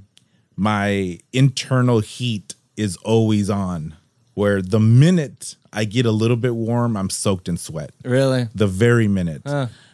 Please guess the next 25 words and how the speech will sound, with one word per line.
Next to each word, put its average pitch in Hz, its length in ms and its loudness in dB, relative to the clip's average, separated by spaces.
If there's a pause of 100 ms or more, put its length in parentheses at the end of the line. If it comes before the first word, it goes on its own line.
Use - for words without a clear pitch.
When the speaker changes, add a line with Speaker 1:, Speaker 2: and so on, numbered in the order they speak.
Speaker 1:
Uh, 95 300 -2
I 131 160 0
Speaker 2:
The 170 60 4
Speaker 1:
used 175 160 2
to 147 100 0
Speaker 2:
blood 123 40 0
Speaker 1:
work 170 300 2
in 120 120 0
a 107 60 2
Speaker 2:
pressure, 123 140 0
or? 113 40 0
Speaker 1:
kitchen. 90 340 -6 (800)
Uh, 123 220 0 (240)
no, 160 320 4
that's 127 200 0
just 147 340 -4
biology. 101 640 0
Speaker 2:
Yeah, 127 360 -2 (180)
Speaker 1:
'Cause 123 200 2
Speaker 2:
yeah. 139 40 4
Speaker 1:
even 175 200 4
as 131 160 0
a 107 60 -4
kid, 107 500 0 (640)
uh, 98 440 0